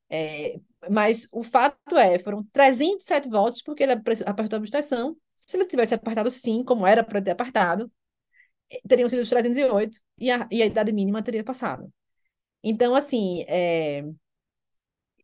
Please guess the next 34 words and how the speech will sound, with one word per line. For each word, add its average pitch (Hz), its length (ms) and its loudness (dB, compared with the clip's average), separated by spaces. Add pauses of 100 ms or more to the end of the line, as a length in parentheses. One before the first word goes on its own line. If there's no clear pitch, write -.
(200)
é, 160 720 2
a, 165 260 2
a 190 80 6
ideia, 196 640 6
né, 160 260 -4
dessa, 170 500 2
dessa, 170 440 -4
dessa 190 280 -2
irrelevância 233 880 0
de 185 140 -4
um 180 60 -6
voto 165 260 -4
errado, 196 580 -2 (720)
n-, 196 240 -4
não 294 200 2
é 262 60 4
a 277 60 6
primeira 349 300 6
vez 294 240 4
que 269 100 -10
isso 277 160 -10
se - 60 -16
discute, 202 460 -2
né? 180 220 -2
A 226 60 4
irrelevância 254 480 4
do 285 100 -2
móvel, 214 400 2
né? 185 100 -6
O 196 60 -8
parlamento 254 300 -4
tá, 285 80 4
"Eita, 427 500 8
votei 392 240 2